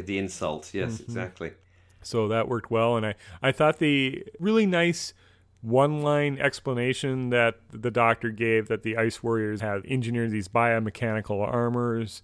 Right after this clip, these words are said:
Speaker 2: and they're kind of at one with their carapace, and, and it, it really kind of describes why Ice Warriors are always seen armored,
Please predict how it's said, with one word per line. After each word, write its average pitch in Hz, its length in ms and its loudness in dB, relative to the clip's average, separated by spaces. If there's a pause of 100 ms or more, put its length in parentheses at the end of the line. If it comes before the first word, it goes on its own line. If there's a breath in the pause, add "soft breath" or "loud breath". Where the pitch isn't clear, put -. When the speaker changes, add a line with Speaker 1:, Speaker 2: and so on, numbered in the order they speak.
(400 loud breath)
Speaker 2:
and 101 260 -6
they're 104 160 -2
kind 117 200 -4
of 107 80 -4
at 104 160 -2
one 117 260 2
with 110 140 -4
their 107 100 -2
carapace, 110 800 0
and, 117 180 -8
and 131 100 -6
it, 131 200 -4
it 135 80 -2
really 135 340 0
kind 131 300 -2
of 113 100 -8
describes 117 920 0 (320 soft breath)
why 117 880 2 (200)
Ice 117 280 -2
Warriors 107 500 0
are 92 460 -2 (200)
always 98 360 -2
seen 95 280 -10
armored, 104 580 -2